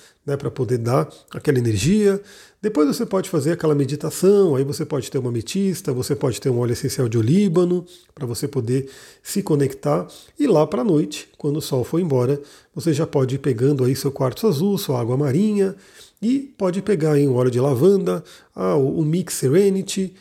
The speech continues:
né, pra poder já ir ajudando você a acalmar a mente e ter uma boa noite de sono. É isso, pessoal. Uma sexta-feira aqui, temos aí a movimentação toda acontecendo lá pra noite.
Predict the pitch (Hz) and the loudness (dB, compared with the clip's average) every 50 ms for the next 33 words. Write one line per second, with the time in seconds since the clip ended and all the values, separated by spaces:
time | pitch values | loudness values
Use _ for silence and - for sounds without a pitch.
0 | _ _ _ 160 175 185 - 196 196 196 180 151 120 123 127 143 139 - - _ | _ _ _ -6 -6 -4 -4 -4 -2 -2 0 0 0 0 0 -2 -4 -6 -14 _
1 | - - - 120 135 131 131 127 117 123 135 113 120 123 127 120 117 113 - - | -16 -10 -4 0 2 4 4 4 2 0 0 0 0 0 0 0 -2 -2 -2 -2
2 | 131 131 - 135 120 113 123 135 123 117 113 117 123 - - 135 127 - - - | -2 -2 -2 -2 -2 0 0 0 0 0 0 -2 -2 -4 -8 -10 -10 -12 -16 -20
3 | _ _ - 156 - - 139 127 127 123 131 127 113 117 117 117 113 117 113 - | _ _ -12 -10 -4 -2 -2 0 0 0 0 0 0 0 0 0 0 -2 -2 -4
4 | 147 139 - - - 123 104 98 98 98 - _ _ _ - - - - - - | -6 -6 -2 0 0 0 0 0 -4 -6 -12 _ _ _ -20 -20 -20 -20 -20 -20
5 | - - - - 247 262 - - 247 302 285 - - 226 196 202 220 233 226 - | -20 -6 0 2 4 4 4 2 0 0 -2 0 2 4 4 4 4 2 0 -2
6 | 220 208 - 233 208 - 180 160 185 185 180 - 160 156 180 165 - - 151 156 | -2 -4 -4 -4 -4 -2 0 0 0 -2 -2 -4 -4 -4 -4 -6 -6 -6 -2 -2
7 | 165 131 107 131 131 139 135 143 135 135 147 139 131 131 156 - - 143 - - | -2 0 0 0 0 2 2 2 2 2 0 0 0 -2 -2 -2 -4 -4 -4 -2
8 | 143 131 139 135 - 147 - - - 131 120 120 123 123 123 - 233 214 165 139 | -2 -2 -2 -2 -2 -2 -2 -2 -2 -2 0 0 0 0 0 0 2 4 4 4
9 | 147 151 - - - | 2 2 -2 -6 -12